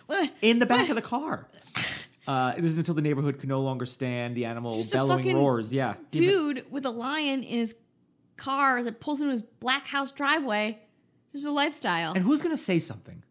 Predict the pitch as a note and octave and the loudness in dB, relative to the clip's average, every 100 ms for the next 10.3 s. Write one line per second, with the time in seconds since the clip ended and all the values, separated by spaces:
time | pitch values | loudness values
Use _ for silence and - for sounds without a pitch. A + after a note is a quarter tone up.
0 | _ - G3+ G#2+ - - - - B3 E4+ | _ -8 -4 -4 -8 -16 -14 -8 -2 0
1 | C#4+ G#3+ C4+ A#3 F#3 G#3 - _ _ _ | 2 4 6 4 2 -4 -14 _ _ _
2 | _ _ _ _ _ _ - C3 F3 E3+ | _ _ _ _ _ _ -12 -4 0 0
3 | D3+ E3 D#3+ D#3 D3 C#3+ B2+ B2+ A#2+ A2 | 2 0 -2 0 2 2 2 2 0 -2
4 | C3 C3 A#2+ B2 A#2+ A#2 A2 - G#2+ G#2+ | -2 -2 0 -2 -2 -6 -10 -12 -12 -8
5 | C3 C3 B2 A#2+ A#2 G#2+ B2+ A2+ G#2+ G#2+ | -6 -4 -6 -6 -8 -10 -10 -6 -8 -8
6 | _ _ - A#2 G#2+ G#2 G#2 F#2+ G2 _ | _ _ -14 -12 -10 -8 -8 -8 -14 _
7 | _ _ - A2 A2 A2 G#2+ - G#2+ G2 | _ _ -14 -10 -10 -10 -12 -12 -10 -10
8 | - - G2 G#2 - G#2 F#2 - G2+ G2 | -10 -14 -14 -14 -14 -14 -16 -16 -16 -14
9 | G2 - D3 D3 C#3+ D3+ C3 C#3 C#3 D3 | -16 -8 -2 0 0 0 0 -2 -2 -2
10 | C3 C3+ | -2 -4